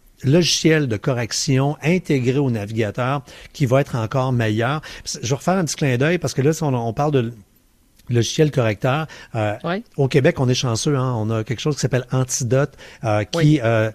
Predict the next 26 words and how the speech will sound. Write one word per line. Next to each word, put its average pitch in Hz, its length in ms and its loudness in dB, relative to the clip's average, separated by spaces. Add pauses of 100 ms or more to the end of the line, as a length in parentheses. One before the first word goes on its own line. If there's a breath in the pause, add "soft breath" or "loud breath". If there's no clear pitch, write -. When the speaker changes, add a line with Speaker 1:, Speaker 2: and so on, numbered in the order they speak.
(400)
Speaker 1:
est - 360 -2
extraordinaire, 139 800 2
qui - 160 -8
est 123 40 2
un 120 100 2
assistant 147 420 -2
à 143 80 0
la 110 120 0
rédaction. 113 520 -2
Moi, 175 120 2
je - 60 -2
pourrais 123 240 0
pas 147 220 4
vivre 127 580 4
sans 127 320 -4
mon 117 220 -2 (260 loud breath)
Antidote. 123 600 2 (260 loud breath)
Euh, 104 180 2
chaque, 175 360 -2
chaque 170 260 -2
employeur 156 640 4
devrait 117 320 2
mettre 139 360 -2
ça - 280 2 (280 loud breath)
dans 120 380 2
un 110 160 0